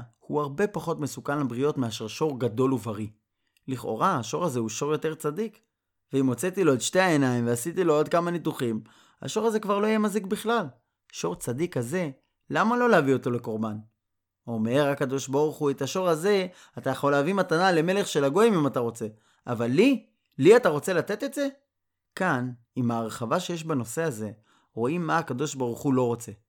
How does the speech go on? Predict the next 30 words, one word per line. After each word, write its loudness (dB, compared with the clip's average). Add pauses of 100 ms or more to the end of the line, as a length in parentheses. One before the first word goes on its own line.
(420)
מה 2
הוא 0
כן -4
רוצה? -8 (380)
הוא -6
רוצה -4
דברים -2
אחרים, -2 (400)
שלמים, 0 (480)
עם 2
הסיכון -2
שיש -6
בהם. -6 (640)
שור -2
שלא -4
סרסו -6
אותו, -6 (240)
הוא 0
לאין 0
ארוך -2
יותר -2
מסוכן, -4 (440)
וכשצריכים -4
לרתום 0
אותו, -2 (200)
זה -2
דבר 4
הרבה 6
יותר 4
קשה. -4